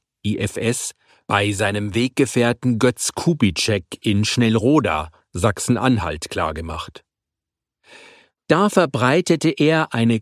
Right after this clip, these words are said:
krude, aus dem Tierreich auf den Menschen übertragene Theorie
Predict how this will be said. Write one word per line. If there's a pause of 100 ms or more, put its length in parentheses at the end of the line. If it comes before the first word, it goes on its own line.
krude,
aus
dem
Tierreich
auf
den
Menschen
übertragene
Theorie